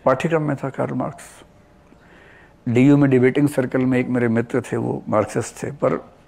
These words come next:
तब तक मेरी नज़र में communist और कॉमनिस्ट एक ही बात थी। हमने स्कूल में ही सीख लिया था कि डीयू में मिलेंगे कम्युनिस्ट, वो कौन होते हैं?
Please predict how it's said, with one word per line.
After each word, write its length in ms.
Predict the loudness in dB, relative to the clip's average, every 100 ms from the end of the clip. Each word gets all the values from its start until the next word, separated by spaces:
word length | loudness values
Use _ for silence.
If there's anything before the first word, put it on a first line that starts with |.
| -20 -20 -20 -20 _
तब 160 | 4 6
तक 100 | 6
मेरी 260 | 8 8 8
नज़र 240 | 6 6
में 160 | 4 0 2
communist 680 | 4 6 6 4 0 0
और 100 | 0
कॉमनिस्ट 680 | 0 2 4 6 4 2 0
एक 100 | -2
ही 100 | 0
बात 180 | 0 -2
थी। 380 | -8 -18 -18 -20 _ _ _ _ _ _ -20 -20 -20 -4
हमने 200 | 2 4
स्कूल 280 | 2 4 6
में 80 | 6
ही 60 | 6
सीख 180 | 2
लिया 240 | 2 4 2
था 380 | 2 -2 -4 -14 -20 -20 -20 0
कि 100 | 2
डीयू 280 | 6 6 6
में 100 | 6
मिलेंगे 380 | 4 4 2 0
कम्युनिस्ट, 600 | 0 2 4 2 0 -2
वो 100 | 2
कौन 200 | 2 2
होते 160 | 0
हैं? 100 | -6